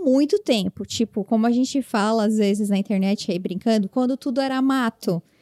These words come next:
tipo, num tempo que não tinha internet. Eu, né, morando no Brasil, sou do interior de Santa Catarina, muita gente, né, eu cresci ouvindo meu pai falando, "Fulano foi pros Estados Unidos, ciclano foi pra Boston."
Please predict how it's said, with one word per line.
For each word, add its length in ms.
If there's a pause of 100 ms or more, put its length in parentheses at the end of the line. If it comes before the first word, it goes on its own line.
(360)
tipo, 340
num 160
tempo 340
que 140
não 180
tinha 340
internet. 1000 (1000)
Eu, 280
né, 160
morando 460
no 60
Brasil, 680
sou 160
do 80
interior 340
de 60
Santa 220
Catarina, 640 (120)
muita 500
gente, 880
né, 160
eu 40
cresci 640
ouvindo 580
meu 240
pai 260
falando, 440
"Fulano 540
foi 240
pros 240
Estados 340
Unidos, 420
ciclano 420
foi 120
pra 180
Boston." 680